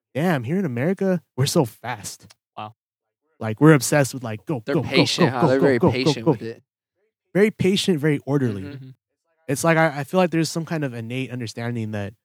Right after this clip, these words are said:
Speaker 1: tomorrow it'll all happen again.
Speaker 3: Mm.
Speaker 1: Whereas, like, I feel like in America, the tendency is, like, "I need to cram everything into one day. How much can I accomplish in one day?" Or maybe that's just me.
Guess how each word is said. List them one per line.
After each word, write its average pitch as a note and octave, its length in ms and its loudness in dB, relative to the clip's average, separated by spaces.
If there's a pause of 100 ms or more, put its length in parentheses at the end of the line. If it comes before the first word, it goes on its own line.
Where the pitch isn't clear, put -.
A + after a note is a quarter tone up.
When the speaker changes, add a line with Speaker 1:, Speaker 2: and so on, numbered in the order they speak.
(760)
Speaker 1:
tomorrow E3 640 4 (540)
it'll C3+ 400 -2
all C3 180 -4
happen B2 340 0
again. G#2 360 -8
Speaker 3:
Mm. A#2+ 240 -20 (720)
Speaker 1:
Whereas, C#3+ 420 4
like, C3 140 2
I B2+ 80 0
feel D#3+ 160 2
like C#3+ 160 6
in C#3 80 0
America, B2+ 460 0
the G#2+ 100 -4
tendency A#2 440 -4
is, A2 120 -6
like, G#2 180 -6
"I C3 100 -8
need A#2+ 140 -8
to G#2 60 -12
cram D3 360 0 (260)
everything F3+ 520 -2
into E3 160 -2
one D#3+ 220 0
day. D#3 220 0
How D3+ 120 -2
much E3 180 -6
can E3 120 -6
I A#2+ 100 -6
accomplish C3+ 440 -4
in B2 80 -4
one B2+ 160 -2
day?" A#2 240 0 (880)
Or B3+ 160 -2
maybe C4+ 260 6
that's A#3+ 180 8
just G#3+ 200 4
me. C#3 240 2